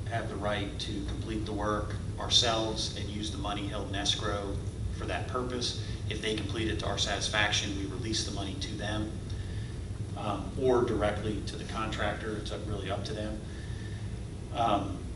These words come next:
and it also talks about the right-of-way abandonment, um, which will occur,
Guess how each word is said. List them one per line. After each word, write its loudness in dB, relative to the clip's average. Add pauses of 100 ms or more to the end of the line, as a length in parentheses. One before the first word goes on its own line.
(600)
and -2
it -4
also 4
talks 0
about 0
the -2
right-of-way 4
abandonment, 0 (800)
um, 0 (180)
which -2
will 0
occur, 0